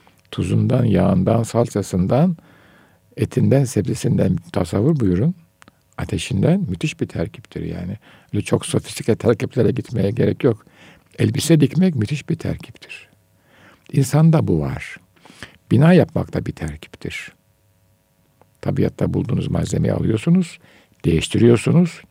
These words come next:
kireç taşını yakıyorsunuz, kireç oluyor.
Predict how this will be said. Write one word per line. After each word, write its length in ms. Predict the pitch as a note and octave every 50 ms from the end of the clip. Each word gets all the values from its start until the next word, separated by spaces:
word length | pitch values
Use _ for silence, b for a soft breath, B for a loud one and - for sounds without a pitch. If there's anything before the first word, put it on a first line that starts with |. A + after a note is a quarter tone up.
| _ _ _ _ _ _ -
kireç 260 | - - G2+ A2 G#2+
taşını 320 | - - G#2+ - - - F#2+
yakıyorsunuz, 720 | F#2 F2 F2+ - - A2+ A2+ A2+ - D3 F3 F#3 E3 -
kireç 340 | - - - - - - C3+
oluyor. 440 | - C3+ E3 F3+ F#3+ G3 F3 -